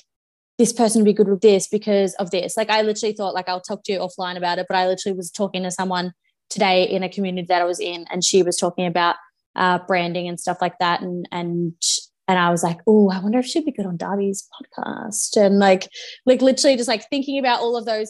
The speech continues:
kind of things. So it's, like, constantly thinking about the collabs. So that's all I'm doing at the moment. But, um, yeah, Bali's in my mind. <laughs>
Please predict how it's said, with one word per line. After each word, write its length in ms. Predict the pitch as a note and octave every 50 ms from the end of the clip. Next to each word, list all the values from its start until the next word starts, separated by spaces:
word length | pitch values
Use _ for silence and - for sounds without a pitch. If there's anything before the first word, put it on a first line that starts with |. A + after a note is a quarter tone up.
| - -
kind 160 | A3+ G#3+ G#3
of 80 | F#3
things. 340 | - G#3+ G3 F3 E3+ F3+ -
So 120 | - A3 G#3+
it's, 100 | G#3 A3
like, 220 | G#3+ G3+ G3+ -
constantly 480 | - - A#3+ A3+ A3 A3 A#3 A3+ A#3 A3+
thinking 240 | A3 A3 G#3 G3+ G3+
about 200 | F#3+ G3 F#3 F3+
the 60 | -
collabs. 440 | - - G3 F#3 F3 E3 E3+ E3 E3
So 400 | - - G3+ F#3 F3 F3+ F#3 F3+ F#3 _ _ _ _ _ _ _ _ _ -
that's 180 | A3 G#3+ G#3+ A#3+
all 100 | G#3+ G#3+
I'm 120 | G#3 G3+
doing 200 | G3+ G3 F#3+ F#3+
at 80 | F#3 F#3
the 80 | F#3+
moment. 420 | F#3+ F3 F3 F3+ F#3 G3 A#3 C4 _ _
But, 240 | - - F3+ E3+ - - _ _ _ -
um, 680 | - G3+ F#3+ F#3+ F#3 F#3 F3+ F#3 F#3 F#3+ F#3 F#3+ G3+ - _
yeah, 320 | - A3 F#3 F3 E3 E3 - _
Bali's 360 | F#3+ F#3+ G3 G#3 G#3 G3+ G3
in 60 | G3+ F#3+
my 80 | F3+
mind. 360 | E3+ E3+ E3+ F3+ F3+ F3+ F#3+ G#3 A#3+ D#5+ - C4+
<laughs> 180 | B3 - -